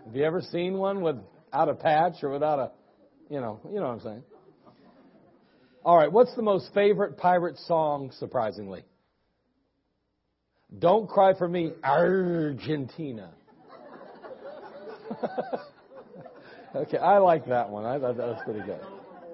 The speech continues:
Have you ever heard of, have you ever heard of any good pirate jokes?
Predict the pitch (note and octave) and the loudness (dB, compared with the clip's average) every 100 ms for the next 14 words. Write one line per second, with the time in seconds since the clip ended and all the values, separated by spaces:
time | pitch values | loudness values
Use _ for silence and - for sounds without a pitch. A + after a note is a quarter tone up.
0 | A#4 - _ - - - - G3+ F#3+ A3 | -18 -20 _ -20 -20 -20 0 4 6 6
1 | A#3+ A#3+ A#3 A3+ G3+ G3 F3+ A3 A#3+ F#3 | 8 8 8 8 6 2 4 4 4 2
2 | G#3+ G#3 E3 G3 G#3 F3 F#3 B2 E3 E3+ | 2 2 0 -4 0 0 0 -2 2 2
3 | G3 D3 E3+ A3+ - | 0 -4 0 0 -2